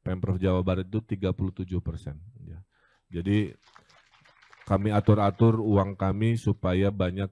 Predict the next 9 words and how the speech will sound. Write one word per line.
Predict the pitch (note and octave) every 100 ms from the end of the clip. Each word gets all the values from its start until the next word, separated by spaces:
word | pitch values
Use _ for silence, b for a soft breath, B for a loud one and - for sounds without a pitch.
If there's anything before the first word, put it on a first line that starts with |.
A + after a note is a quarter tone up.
| -
ke | F2 F2 - -
sumber | F#2+ F2+ E2+
daya | F2 E2
manusia, | F2 E2+ D#2+ D#2
Pak. | D2 D2 -
Termasuk | F#2+ F#2+ G2 - G#2+
dukungan | G2+ - F#2+ G2+
ratusan | G2 F#2+ F#2+ F2+ F2
miliar | F2 E2+ F2 F#2 G2+